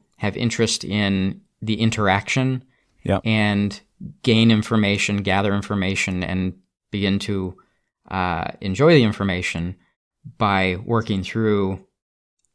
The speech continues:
Speaker 1: uh, that, that, uh, that method, that presentation of that information.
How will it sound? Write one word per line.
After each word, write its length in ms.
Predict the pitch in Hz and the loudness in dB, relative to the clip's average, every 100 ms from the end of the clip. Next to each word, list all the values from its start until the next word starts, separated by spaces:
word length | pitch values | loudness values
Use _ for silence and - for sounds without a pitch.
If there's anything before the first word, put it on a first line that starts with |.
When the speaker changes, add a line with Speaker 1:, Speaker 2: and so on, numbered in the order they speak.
| _ | _
Speaker 1:
uh, 300 | 90 82 76 - - | -6 -4 -6 -10 -10
that, 540 | 98 92 90 - - - _ _ _ _ _ _ _ | -6 -4 -6 -10 -20 -20 _ _ _ _ _ _ _
that, 460 | 98 - 90 90 - | -12 -6 -6 -6 -8
uh, 160 | 85 85 | -6 -4
that 180 | 95 - | -4 -4
method, 440 | 95 101 87 87 | -4 -4 -6 -4
that 180 | 95 92 | -4 -2
presentation 720 | 101 92 87 90 - 87 90 _ _ _ | -4 -4 -6 -8 -6 -8 -10 _ _ _
of 160 | 120 107 | -6 -4
that 120 | 90 | -4
information. 640 | 85 82 80 80 - - | -4 -6 -8 -8 -10 -12